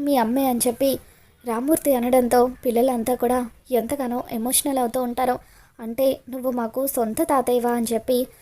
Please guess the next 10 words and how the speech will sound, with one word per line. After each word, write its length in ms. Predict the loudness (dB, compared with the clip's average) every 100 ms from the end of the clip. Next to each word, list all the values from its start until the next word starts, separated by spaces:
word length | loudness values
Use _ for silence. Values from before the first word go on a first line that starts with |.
| _ _ -2
రామ్మూర్తిని 600 | 0 2 2 0 -4 -2
అడుగుతూ 400 | 2 2 4 2
ఉంటే, 340 | 4 4 4 2 -4
"అవునమ్మా, 420 | -2 -2 -2 -4 -6 _ _ _ -14
నేనే 280 | -6 0 2
మీ 140 | 4
సొంత 340 | 4 2 0 -2
తాతయ్యని" 520 | 0 0 0 -2 -4 -8
అని 140 | -10 -8
చెప్పి 220 | -6 -6